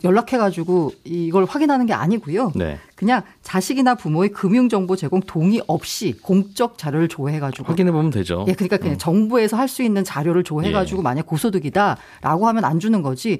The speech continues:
Speaker 1: 굳이 뭘 확인하는 절차는 거치지 않아도 됩니다.
Speaker 2: 음.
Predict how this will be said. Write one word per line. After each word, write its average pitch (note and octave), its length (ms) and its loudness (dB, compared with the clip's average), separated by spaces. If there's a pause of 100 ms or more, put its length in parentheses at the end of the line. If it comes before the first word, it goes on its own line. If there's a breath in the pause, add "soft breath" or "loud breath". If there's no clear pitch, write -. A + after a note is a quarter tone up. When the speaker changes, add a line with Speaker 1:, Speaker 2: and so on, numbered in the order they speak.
(260 loud breath)
Speaker 1:
굳이 C4 340 -2
뭘 F3+ 160 2
확인하는 B3+ 400 0
절차는 D#3 360 -4
거치지 - 340 -10
않아도 C#3+ 260 -8
됩니다. D#3 480 -14
Speaker 2:
음. C#2+ 180 -10